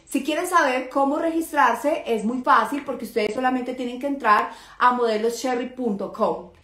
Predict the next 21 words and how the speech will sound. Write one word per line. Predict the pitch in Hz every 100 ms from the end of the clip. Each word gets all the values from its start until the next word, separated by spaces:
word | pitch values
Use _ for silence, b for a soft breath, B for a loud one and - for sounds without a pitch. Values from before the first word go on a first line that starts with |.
| b b
Entran | 226 233 277
a | 285
modeloscherry | 226 208 233 - 277 262
punto | - 247 208 185
com | 285 320 370 B B -
y | 233
allí | 220 220
van | 214 233
a |
encontrar | 262 214 196 214 202
un | 220
formulario | 262 233 202 226 269 247 247 285
también | 277 233 214 214 262 320 B B B
o | 302 302 311 262
unos | 247 269 311
enlaces | 302 269 233 277 302
que | - 277
los | 277 233
lleva | 254 247 269
al | - 220 202
registro. | 196 233 294 - - 180